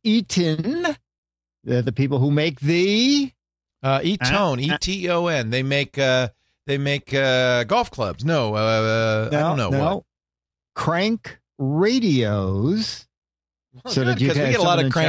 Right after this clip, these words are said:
Speaker 2: crank
Speaker 1: room once
Speaker 2: calls
Speaker 1: said
Speaker 2: on the radio, so that's good.
Speaker 1: <laughs> Yeah, well, yes. Uh,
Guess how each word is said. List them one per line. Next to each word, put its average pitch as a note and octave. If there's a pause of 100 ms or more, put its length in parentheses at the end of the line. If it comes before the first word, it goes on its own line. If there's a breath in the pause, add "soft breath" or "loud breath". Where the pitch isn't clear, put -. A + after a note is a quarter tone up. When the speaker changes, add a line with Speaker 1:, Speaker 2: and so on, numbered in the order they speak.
Speaker 2:
crank C3+
Speaker 1:
room C3
once C3+
Speaker 2:
calls C#3
Speaker 1:
said C#3+
Speaker 2:
on C#3
the A#2
radio, G#2
so E3
that's D3+
good. C#3
Speaker 1:
<laughs> -
Yeah, C#3
well, B2+
yes. A#2+ (320 loud breath)
Uh, D3